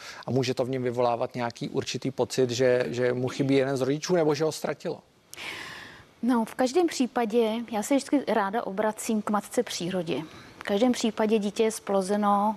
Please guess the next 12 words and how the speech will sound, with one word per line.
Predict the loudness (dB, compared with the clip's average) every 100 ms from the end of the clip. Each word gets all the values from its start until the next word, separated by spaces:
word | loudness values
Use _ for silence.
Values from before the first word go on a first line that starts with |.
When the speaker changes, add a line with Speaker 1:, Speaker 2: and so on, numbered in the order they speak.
| -4
Speaker 2:
otcem | -8 -4 0 2
a |
matkou, | 0 0 0 0 0 -4 -10
přijde | -8 -4
na | -2 -2
svět, | 0 0
protože | 2 -2 0 -4 -2 -4 -2
bylo | -4 -4
splozeno | -2 -2 0 0 -2
otcem | -2 -4 -2
a |
matkou | -2 -2 -2 -2